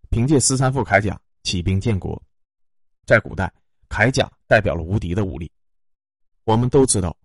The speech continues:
欧洲是骑士文化，骑士的武力和地位特别高，很多战争游戏里面都有骑士这个兵种，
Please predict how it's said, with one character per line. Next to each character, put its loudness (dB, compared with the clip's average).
欧 4
洲 6
是 -2
骑 -2
士 0
文 -4
化， -10
骑 4
士 4
的 0
武 -6
力 0
和 -8
地 0
位 2
特 -2
别 -4
高， -10
很 -2
多 4
战 4
争 2
游 0
戏 0
里 -2
面 -6
都 6
有 8
骑 -2
士 -2
这 -4
个 -4
兵 -6
种， -8